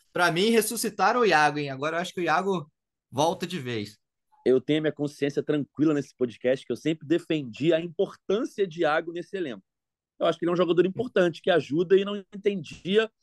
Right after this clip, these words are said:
Speaker 2: o sumiço dele há meses, né? Tá bom que nos últimos jogos ele voltou a entrar de vez em quando e tal, mas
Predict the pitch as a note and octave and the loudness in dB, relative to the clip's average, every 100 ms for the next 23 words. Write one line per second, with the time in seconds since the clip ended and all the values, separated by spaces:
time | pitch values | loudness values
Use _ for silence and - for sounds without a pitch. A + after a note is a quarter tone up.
0 | _ - F#3 - F#3+ G3 A3 F#3+ - _ | _ -6 -4 -4 -2 0 -2 -8 -16 _
1 | _ _ _ _ _ D3+ E3 F3+ G3+ G#3 | _ _ _ _ _ 4 8 8 6 -2
2 | G3+ _ _ - D#3 E3 F3 C3 G#2+ G#2 | -6 _ _ -4 2 4 4 2 -8 -12
3 | B2 - _ _ _ C3 D3+ - C#3+ D#3+ | -12 -14 _ _ _ 0 0 0 0 0
4 | D3 A#2+ C3+ C#3 C#3 B2 G#2 C#3+ A2 B2+ | 0 4 4 4 2 2 0 -2 2 2
5 | A#2+ A#2+ A#2 A2+ D3 A#2 - C#3 D#3+ E3+ | 2 -4 -2 0 0 0 0 -2 -2 -6